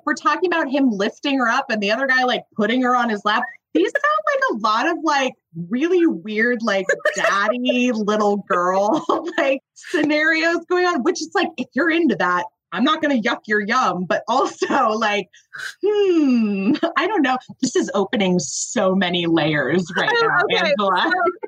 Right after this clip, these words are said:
Speaker 2: So Shaylee is four eleven. Okay. So, yeah, she's like, "My husband's five eight and towers over me." Okay. So, like, I'm
Speaker 1: Oh,
Speaker 2: fi-, I'm
Speaker 1: wow.
Speaker 2: five three, so, like, I'm not that much taller, but, like, yeah.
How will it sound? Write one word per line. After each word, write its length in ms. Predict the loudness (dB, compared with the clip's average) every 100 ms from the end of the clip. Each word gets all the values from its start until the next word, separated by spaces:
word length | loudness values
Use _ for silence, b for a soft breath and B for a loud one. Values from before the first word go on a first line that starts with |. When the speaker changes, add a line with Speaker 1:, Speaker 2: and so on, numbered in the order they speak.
| -12
Speaker 2:
So 160 | -2 2
Shaylee 500 | 2 2 2 0 0
is 120 | -2
four 220 | -2 0 2
eleven. 600 | 2 0 0 -2 -2 -2
Okay. 500 | 0 0 0 0 0
So, 200 | -2 -2
yeah, 340 | -2 0 -2
she's 120 | -4 -2
like, 220 | -2 -2
"My 140 | -2
husband's 280 | -2 -2 -4
five 260 | -2 0 -2
eight 140 | -4
and 100 | -4
towers 400 | -2 0 0 0
over 240 | -2 0
me." 220 | -2 -2 -4 B B -2
Okay. 300 | 0 -2 -2
So, 200 | -2 0
like, 180 | 0 -2 _ -4
I'm 160 | 0 0
Speaker 1:
Oh, 60 | 0
Speaker 2:
fi-, 80 | 0
I'm 40 |
Speaker 1:
wow. 320 | 0 2 2 2
Speaker 2:
five 100 | 0
three, 460 | -2 -2 -4 -4
so, 220 | -4 0
like, 160 | 0 0
I'm 60 | 0
not 160 | -2 0
that 200 | -2 -2
much 200 | -4 -2
taller, 280 | 0 0 -2
but, 120 | -2
like, 260 | 0 0 0
yeah. 280 | 0 0